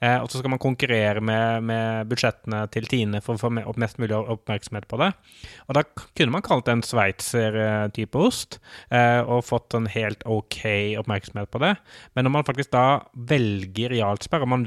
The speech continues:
vet jo hvordan Tine er, og måtte den riv-, rivaliseringen som, eh, ligger mellom Tine og Synnøve Finden. Så d-, dette har man jo visst, og når man da likevel velger det, så er det en supereffektiv måte å posisjonere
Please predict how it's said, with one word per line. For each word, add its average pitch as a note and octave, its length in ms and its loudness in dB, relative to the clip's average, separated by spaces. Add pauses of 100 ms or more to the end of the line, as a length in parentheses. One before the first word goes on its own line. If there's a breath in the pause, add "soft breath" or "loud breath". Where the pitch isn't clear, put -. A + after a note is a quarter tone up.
vet G2+ 480 0
jo G3 160 4 (160)
hvordan A2+ 400 0
Tine A2 400 0 (160)
er, G#2+ 80 -2
og G#2+ 80 -2
måtte A2 240 -4
den G#2+ 240 0
riv-, G#2+ 240 -2
rivaliseringen G#2+ 880 -2
som, G#2+ 320 -2
eh, G#2+ 160 -2
ligger G#2+ 320 -2
mellom G#2+ 160 -2
Tine G2+ 480 0
og G#2 320 0
Synnøve G#2+ 240 -4
Finden. A#2 280 -2 (560 loud breath)
Så C#3 160 -2
d-, B2+ 160 -6
dette C#3 240 0
har C#3+ 80 2
man B2+ 80 0
jo C3 80 0
visst, - 260 0
og C#3+ 60 -2
når C3 80 4
man C#3+ 80 0
da C3+ 100 6
likevel C#3+ 380 -2
velger A#2 340 2
det, F3+ 140 4 (280 loud breath)
så - 120 0
er B2 80 4
det C#3 80 2
en D#3 160 -4
supereffektiv C3 1200 -2
måte C#3+ 480 0
å A#2 320 2
posisjonere A2 920 2